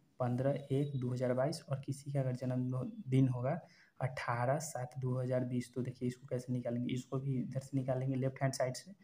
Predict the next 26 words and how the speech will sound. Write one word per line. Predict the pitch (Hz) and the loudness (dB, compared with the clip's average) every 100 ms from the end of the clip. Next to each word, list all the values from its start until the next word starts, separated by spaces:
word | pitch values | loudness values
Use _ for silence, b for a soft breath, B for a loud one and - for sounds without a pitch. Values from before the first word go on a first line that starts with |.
| b b b | b b b
बायां | 131 127 127 | 2 4 4
पक्ष | 127 - | 0 -2
से। | 143 127 | -6 -2
देखिए | 127 123 120 - b b _ _ _ _ _ _ _ - | 0 -2 -6 -8 b b _ _ _ _ _ _ _ 2
पन्द्रह | 143 131 143 | 6 8 8
में | 143 | 8
से | 147 | 6
अठारह | 135 135 | 6 6
तो | 139 | 6
हम | 139 139 | 6 6
लोग | 139 | 8
नहीं | 143 | 8
घसा-, | 147 139 139 139 | 8 6 4 2
घटा | 139 135 131 135 | 0 4 10 10
सकते | 135 131 - 131 | 10 4 2 -4
हैं, | 160 170 b b - | -4 -8 b b -2
तो | 127 | 2
नहीं | 131 147 160 | 4 6 6
घटा | 139 143 | 6 6
सकते | 143 139 139 | 4 0 0
तो | 143 - | 0 0
इससे | 147 143 151 | 0 2 2
हासिल | 135 131 - 135 | 4 2 2 2
लेंगे। | 123 123 | 2 2
तो | |
देखिए | 123 127 - | 2 2 0